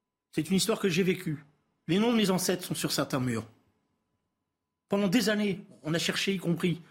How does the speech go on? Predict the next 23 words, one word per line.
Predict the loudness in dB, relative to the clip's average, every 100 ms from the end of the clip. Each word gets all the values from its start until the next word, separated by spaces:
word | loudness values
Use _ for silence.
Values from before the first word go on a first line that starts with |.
| -6
un | -2
certain | -2 0
nombre | 0 0
des |
ancêtres | 0 -2 -4 -4 -16 -18 -6
qui | -2
étaient | -2
partis | -2 -2 -4
en |
fumée. | -2 -2 -4 -4 -12 _ _ _ _ _ _
Donc | 0 2
je | 4
ne |
polémique | 4 4 4 2
pas, | 0 2
m'amuse, | 2 0 -2
je | -2
m'amuse | 0 0 -2
pas, | -2 -4 -4 -14 _
là. | -12 -12 -16 _ _
C'est | 0
mon | 2 2
histoire. | 2 0 -2 -4